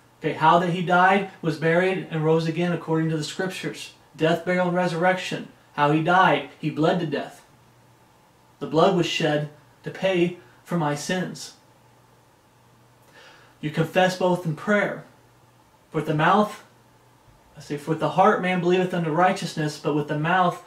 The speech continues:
confession is made unto salvation." You do it because you show that you're not ashamed.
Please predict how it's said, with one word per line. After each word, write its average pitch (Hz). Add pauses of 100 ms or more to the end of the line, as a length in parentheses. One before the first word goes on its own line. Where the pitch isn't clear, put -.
(140)
confession 196
is 175
made 180
unto 165
salvation." 175 (1600)
You 147
do 180
it 190
because 165
you 156
show 180
that 160
you're 160
not 165
ashamed. 165